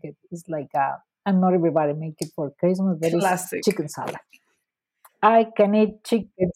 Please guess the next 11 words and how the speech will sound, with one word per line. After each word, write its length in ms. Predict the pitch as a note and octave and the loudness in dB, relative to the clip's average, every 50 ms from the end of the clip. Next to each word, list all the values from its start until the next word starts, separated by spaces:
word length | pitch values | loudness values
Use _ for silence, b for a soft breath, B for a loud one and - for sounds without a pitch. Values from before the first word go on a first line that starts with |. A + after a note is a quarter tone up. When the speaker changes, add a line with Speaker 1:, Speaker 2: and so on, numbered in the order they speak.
| _ _ - | _ _ 2
Speaker 1:
salad 640 | A3+ A3 A3+ A#3 A3+ A3+ A3+ A3 A3 A3 E4 F4+ E4 - - - - | 4 6 8 8 8 8 6 6 4 6 6 6 4 2 0 0 4
until 600 | E4+ D4 - - C#4 C4+ C4+ A#3+ - E3 D#3 F3 F#3+ | 6 6 8 8 6 4 4 4 4 4 4 4 6
Speaker 2:
<laughs> 80 | G3+ | 6
Speaker 1:
I 140 | A3 A3+ - - - _ - | 4 4 2 -8 -20 _ 0
clean 360 | - A3 A3+ A3+ A3 G#3+ G#3+ | 2 4 4 6 4 4 6
the 120 | G3+ G#3 | 6 6
bowl. 460 | F3+ F#3+ F3+ F3+ E3 D#3 D#3 D#3 D#3 - - - - | 6 6 6 6 6 4 4 2 0 -2 -6 -12 -12
<laughs> 200 | - - A#3 - | -8 -2 2 4
Until 20 | |
I 60 | - | 4
Speaker 2:
Literally. 600 | G#3+ A#3 A#3+ B3 D4 C4+ A#3 G#3 - F3+ F#3 F#3 | 6 6 6 6 6 6 6 8 6 6 4 2